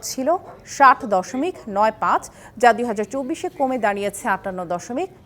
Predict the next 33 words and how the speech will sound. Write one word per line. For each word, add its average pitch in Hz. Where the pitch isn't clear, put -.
সাত 262
পাঁচে। 180
দেশের 277
ছোট 311
বড় 269
ব্যবসায়ী 233
ও 339
শিল্পোদ্যোক্তাদের 196
ওপর 190
জরিপ 170
পরিচালনা 254
করে 202
বেসরকারি 269
গবেষণা 185
প্রতিষ্ঠান 190
পলিসি 214
এক্সচেঞ্জ 302
এ 214
তথ্য 202
প্রকাশ 180
করেছে। -
এমন 285
অবনতি 277
হতাশাজনক 254
বলে 190
উল্লেখ 180
করেন 208
প্রধানমন্ত্রীর 180
বেসরকারি 247
শিল্প 294
ও 302
বিনিয়োগ 226
উপদেষ্টা 185